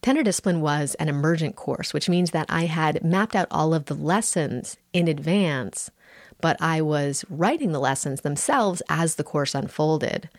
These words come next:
essentially so that I could tune into the energy of the group and write my talks in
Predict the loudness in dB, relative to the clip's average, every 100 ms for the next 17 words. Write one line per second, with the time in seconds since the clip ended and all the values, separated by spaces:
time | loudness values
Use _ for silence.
0 | -20 -20 -20 -20 _ 0 2 4 2 2
1 | 0 2 0 0 -2 2 2 2 -2 -2
2 | 2 4 4 2 0 -2 -4 -2 0 0
3 | 0 0 2 2 2 -2 -2 -4 -8 0
4 | 2 4 2 -2 -10 -6 -2 -2 -2 -4
5 | -8 -18 -20 -20 -20 -2 2 2 2 -2
6 | -4 0 0 0 -4 -8 -4 -2 -2 -2